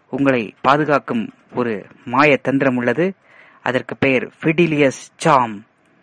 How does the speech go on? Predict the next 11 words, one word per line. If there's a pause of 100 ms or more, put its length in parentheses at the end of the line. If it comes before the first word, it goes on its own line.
(300)
அதாவது (400)
விசுவாச
மந்திரம். (760)
அவர்கள்
மறைந்திருப்பது (120)
எங்கென்பது
உலகத்தில்
யாருக்குமே
தெரியாது,
டம்பிள்டர்
உட்பட.